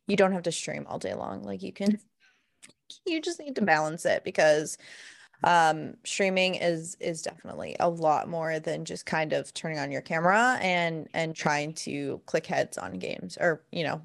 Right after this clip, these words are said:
or whatever you're trying to do in your game. But it, it, there's a lot to it, and it can be stressful. And I've had times where I'm just like, "Why do I, why do I do this to myself?"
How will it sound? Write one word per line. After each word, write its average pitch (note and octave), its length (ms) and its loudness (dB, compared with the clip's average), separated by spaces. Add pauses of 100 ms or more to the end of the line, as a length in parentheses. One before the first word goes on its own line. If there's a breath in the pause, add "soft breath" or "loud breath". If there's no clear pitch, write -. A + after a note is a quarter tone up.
or E3+ 180 4
whatever C#3 380 2
you're C3+ 180 -2
trying D#3+ 280 -4
to E3+ 40 -8
do - 140 -8
in - 80 -8
your - 140 -12
game. - 340 -8
But - 280 0 (580 soft breath)
it, F3+ 360 -2
it, - 180 -2
there's F#3+ 180 -6
a A#3+ 60 -2
lot A#3+ 340 -2
to F#3 180 2
it, F#3 260 8
and F3+ 140 -2
it E3+ 80 -6
can F3 180 -2
be F3 80 0
stressful. E3+ 540 2
And D#3+ 120 -2
I've D#3+ 160 2
had E3 200 0
times D#3 340 -2
where D3 140 2
I'm D#3+ 140 -2
just - 180 -6
like, E3 180 0
"Why D#3+ 140 8
do E3+ 100 6
I, F#3 220 4 (160)
why D#3+ 100 4
do D3+ 80 2
I D3+ 80 6
do D3+ 140 -4
this D3 220 -4
to G3+ 60 -8
myself?" A3 560 4